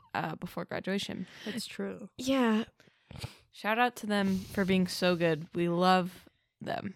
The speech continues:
Speaker 3: I
Speaker 1: Mm-hmm.
Speaker 3: got a cookie, and then Lauren bought me strawberry milk.
Speaker 2: Oh, I forgot about that.
Speaker 3: Yeah, and it, I was so grateful. And I drank it all.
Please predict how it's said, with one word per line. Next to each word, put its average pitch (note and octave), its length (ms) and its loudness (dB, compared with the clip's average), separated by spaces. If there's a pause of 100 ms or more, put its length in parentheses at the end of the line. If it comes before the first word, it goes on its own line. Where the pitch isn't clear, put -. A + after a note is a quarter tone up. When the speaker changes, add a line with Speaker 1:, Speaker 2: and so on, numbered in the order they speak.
(720)
Speaker 3:
I A3 140 -2
Speaker 1:
Mm-hmm. - 80 0
Speaker 3:
got C#4 320 0 (100)
a A#3+ 80 2
cookie, - 440 -6
and A3 80 0
then G3+ 160 -2
Lauren G#3+ 260 -2
bought A3 180 -6
me G#3+ 100 -8
strawberry G#2 680 -8
milk. - 460 -16 (200)
Speaker 2:
Oh, A3+ 60 -2
I A#3+ 100 -2
forgot B3+ 260 -10
about E3+ 260 -12
that. B3+ 80 -6
Speaker 3:
Yeah, C4+ 180 -2
and A#3+ 120 0
it, - 100 -2
I C4 160 0
was B3 120 -6
so B3 180 -6
grateful. G3 420 -6
And G#3+ 120 -2
I B3+ 60 4
drank D4 300 4
it G4 80 2
all. F4+ 260 4